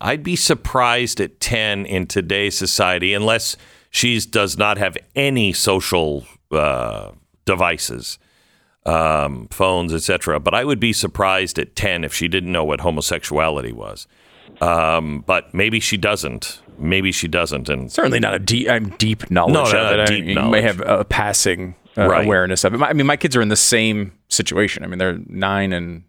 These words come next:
Speaker 2: uh, yeah, nine and eleven, and
Speaker 1: Here
Speaker 2: they are in a Christian school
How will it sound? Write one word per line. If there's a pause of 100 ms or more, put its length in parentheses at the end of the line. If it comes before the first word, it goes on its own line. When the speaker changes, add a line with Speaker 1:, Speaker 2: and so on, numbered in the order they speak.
(120)
Speaker 2:
uh, (440)
yeah,
nine
and
eleven, (760)
and
Speaker 1:
Here
Speaker 2:
they
are
in
a
Christian
school